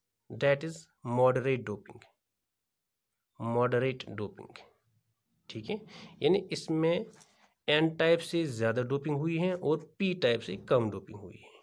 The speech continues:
इसको हम कहते हैं मॉडरेट डोपिंग। तो एमिटर से मेजॉरिटी कैरियर्स निकलते हैं एन की ओर और एन से निकलते हैं पी की ओर।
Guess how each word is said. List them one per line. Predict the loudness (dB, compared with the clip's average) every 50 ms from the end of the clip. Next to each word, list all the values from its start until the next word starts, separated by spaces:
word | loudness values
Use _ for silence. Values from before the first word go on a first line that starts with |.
| -20 _ -20
इसको | -16 -8 -6 -4
हम | -4
कहते | -4 -4 -4
हैं | -4 -4
मॉडरेट | -2 -2 -2 -2 -4 -6 -8 -10 -10
डोपिंग। | -14 -14 -16 _ -20 -20 _ _ _ _ _ _ -20 -20 _ _ _ _ _ -8
तो | -8 -6 0 2
एमिटर | 4 6 6 6 6 4 2
से | 4 2 2 2 2 -2 -6 -12 _ _ _ 0
मेजॉरिटी | 2 2 2 4 4 4 2 2 0
कैरियर्स | 2 2 2 2 2 -2 -4 -4
निकलते | -4 -4 -2 -4 -4 -4 -4 -4 -4
हैं | -4 -4
एन | -2 0 0 0 -2 -4
की | -6 -6 -6
ओर | -6 -6 -8 -10 -14 -20 _ _ _ -4
और | -4 -4 -4 -6 -6 0 2
एन | 2 4
से | 2 2 0 -2
निकलते | -2 -2 0 -2 -2 -2 -2 -4
हैं | -6 -6 -8 -12 _
पी | -6 -6 -6 -6
की | -6 -8 -8 -8
ओर। | -8 -10 -12 -18 -20